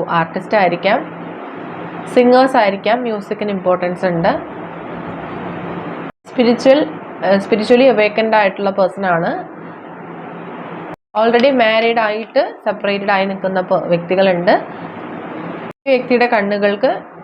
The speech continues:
എന്തോ ഒരു പ്രത്യേകത ഉള്ളതായിട്ട് കാണുന്നുണ്ട്, അതുപോലെ തന്നെ ഈ വ്യക്തിയുടെ വോയിസിലും പ്രത്യേകത കാണുന്നുണ്ട്. ഓക്കെ, അപ്പോൾ ഇതൊക്കെയാണ് നിങ്ങളുടെ റിലേഷൻഷിപ്പുമായിട്ട് കണക്ട് ചെയ്ത് വന്നിരിക്കുന്ന ക്ലൂസ്. ഈ ഒരു ക്ലൂസുമായിട്ട് നിങ്ങളുടെ റിലേഷൻഷിപ്പിന് എന്തെങ്കിലും കണക്ഷൻ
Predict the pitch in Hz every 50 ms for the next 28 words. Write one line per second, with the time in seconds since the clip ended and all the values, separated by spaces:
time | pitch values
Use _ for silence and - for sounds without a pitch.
0 | - - - - 202 196 202 202 202 202 208 196 180 - 196 185 185 185 190 196
1 | 185 180 175 180 180 180 175 180 196 180 185 165 165 165 165 170 165 175 214 -
2 | - - 160 175 170 170 180 180 180 185 196 202 196 196 214 285 311 - - -
3 | - - - - 240 247 247 233 233 233 - 214 202 214 208 208 208 214 214 226
4 | 220 226 - 226 269 294 - 202 190 180 - 190 180 175 185 180 190 190 196 185
5 | 175 170 175 175 175 165 165 170 196 254 339 - - - - - - 160 156 -
6 | - - - 156 151 165 170 - - - - - - _ _ - - - - -
7 | - - - - 262 262 262 254 269 254 254 247 254 247 247 226 233 240 269 262
8 | 247 233 233 294 - - - 233 220 214 214 208 214 208 202 196 190 190 - 202
9 | 196 208 202 - 202 196 190 185 185 190 294 311 285 220 196 196 - 202 190 202
10 | 185 185 180 180 180 190 185 190 190 190 190 175 175 175 175 262 269 247 214 208
11 | 208 208 214 208 208 208 - 226 226 226 226 226 226 247 233 220 214 214 208 214
12 | 208 202 196 196 190 - - - - - 208 202 196 196 190 185 185 190 185 190
13 | 185 185 175 170 - 190